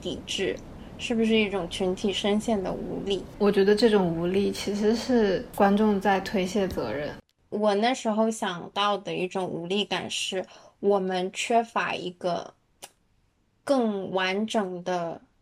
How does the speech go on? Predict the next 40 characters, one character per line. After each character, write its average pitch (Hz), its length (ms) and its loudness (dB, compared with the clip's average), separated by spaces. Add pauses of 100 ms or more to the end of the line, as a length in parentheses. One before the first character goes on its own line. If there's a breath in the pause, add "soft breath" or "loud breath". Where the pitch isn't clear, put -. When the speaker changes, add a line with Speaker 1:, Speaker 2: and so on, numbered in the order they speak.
(140)
Speaker 1:
渠 - 380 -4
道， 190 280 -2 (100)
或 226 140 -2
者 196 100 0
说 196 440 0
更 226 280 0
完 185 360 -2
整 185 360 -4
的 - 300 -8 (140)
体 185 240 -4
系， - 320 -6 (260)
去 - 180 -4 (140)
帮 262 240 0
助 254 220 -2
大 202 260 0
家 196 480 -4
理 185 320 -2
解 - 300 -6 (120)
或 220 120 -4
者 175 240 -4
靠 226 260 0
近 196 320 -4
艺 180 100 -2
术。 - 240 -10 (300 loud breath)
因 285 140 2
为 294 40 4
我 269 60 4
那 247 140 2
时 240 120 -4
候 226 140 4
想 202 300 -6
到 202 160 0
的 202 140 -4
例 202 220 -2
子 180 160 -4
是， - 320 -2 (520 loud breath)
除 226 260 4
了 277 160 6
抵 185 280 -6
制， - 360 -2